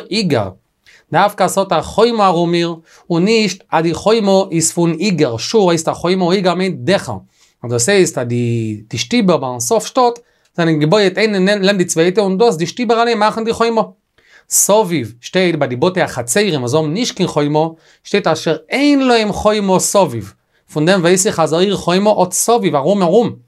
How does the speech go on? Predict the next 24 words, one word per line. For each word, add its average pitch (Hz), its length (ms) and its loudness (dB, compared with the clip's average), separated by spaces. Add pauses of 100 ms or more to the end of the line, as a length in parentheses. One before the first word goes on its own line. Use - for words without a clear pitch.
(360)
פרט 190 280 0
לטבריה, 202 400 0
וואס 160 160 -4
נישט 185 200 -2
ארום 202 220 0
ארום, 214 240 0
שים 175 380 0
חומו 185 340 0
סו. - 240 -2 (300)
איך 143 80 -4
ווייס 147 180 2
דאס 175 200 2
סופק. 170 380 -2 (400)
אנט 226 160 0
פאר 208 120 0
די 185 60 2
גמרא, 202 240 2
אני 214 180 0
אין 196 80 0
בטר 196 360 2
חומו 180 240 0
לא 175 100 2
מספקא 156 420 -2
ליה. 113 120 -6